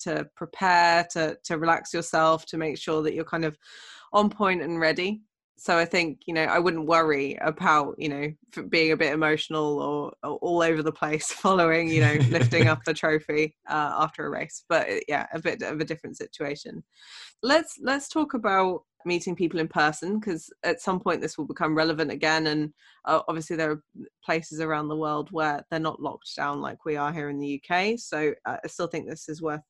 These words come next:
Speaker 1: talking about. Now, one of the, the things that,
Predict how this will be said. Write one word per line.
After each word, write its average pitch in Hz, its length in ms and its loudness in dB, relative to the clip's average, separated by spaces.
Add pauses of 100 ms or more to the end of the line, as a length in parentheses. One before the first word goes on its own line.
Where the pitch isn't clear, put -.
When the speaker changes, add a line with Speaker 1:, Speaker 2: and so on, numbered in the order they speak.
(140)
Speaker 1:
talking 190 420 -4
about. 85 400 -6 (760)
Now, 196 300 4 (180)
one 240 260 2
of 254 140 0
the, 226 380 4
the 185 100 2
things 185 460 -2
that, - 180 -8